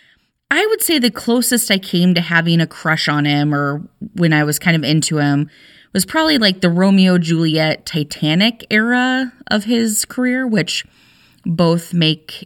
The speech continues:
an appearance on my list. So, speaking of lists, today we are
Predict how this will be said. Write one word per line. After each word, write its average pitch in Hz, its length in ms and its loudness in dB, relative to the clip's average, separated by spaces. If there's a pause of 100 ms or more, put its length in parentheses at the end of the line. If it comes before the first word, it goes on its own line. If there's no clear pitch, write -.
an 160 120 0
appearance 151 440 -2
on 156 140 -2
my 196 80 0
list. 190 520 -4 (340)
So, 160 500 0 (320)
speaking 415 380 0
of 160 120 0
lists, 151 540 -2 (200)
today 233 500 -2
we 226 220 0
are 175 340 0